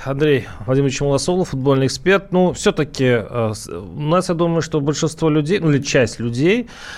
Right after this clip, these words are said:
э, давно ходят с мыслью, а почему им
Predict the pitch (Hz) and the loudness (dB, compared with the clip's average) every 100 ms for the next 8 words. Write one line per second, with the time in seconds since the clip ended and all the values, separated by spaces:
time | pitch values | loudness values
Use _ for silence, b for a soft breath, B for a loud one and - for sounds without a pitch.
0 | B - 120 139 139 180 185 156 139 - | B -4 2 2 4 2 2 2 2 0
1 | 143 180 - 147 131 113 113 160 165 135 | 0 0 0 2 2 0 -2 2 4 4
2 | 127 | 2